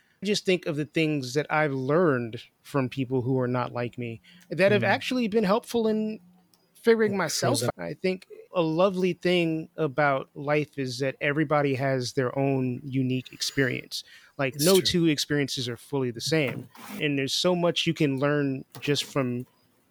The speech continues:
Speaker 1: talking to other people and hearing their stories and hearing their experiences. To not have that, it just feels like you're missing out.
Speaker 2: It's true. And, yeah,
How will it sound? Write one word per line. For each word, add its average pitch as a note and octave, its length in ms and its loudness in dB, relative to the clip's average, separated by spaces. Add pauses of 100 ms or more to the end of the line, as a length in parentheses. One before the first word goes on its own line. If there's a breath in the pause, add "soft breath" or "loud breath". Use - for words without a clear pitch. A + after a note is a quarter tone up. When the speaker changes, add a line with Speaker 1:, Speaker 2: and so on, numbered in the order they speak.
(680)
Speaker 1:
talking E3+ 400 4
to C#3 80 2
other C#3 200 2
people C#3 380 -2
and B2 100 -4
hearing D3+ 320 2
their C#3+ 140 2
stories C3+ 580 0
and B2 280 -6
hearing C#3+ 400 2
their B2 140 -4
experiences. C3+ 840 -2
To D#3+ 120 2
not D#3+ 300 2
have D3 280 0
that, B2+ 380 0
it C#3+ 100 -10
just C#3 200 -4
feels C#3 200 0
like B2+ 160 -2
you're B2 100 -2
missing B2+ 300 2
out. D#3+ 220 -2 (1200 loud breath)
Speaker 2:
It's - 200 4
true. A#2+ 340 2 (120)
And, B2 300 0 (680 loud breath)
yeah, A#2+ 380 2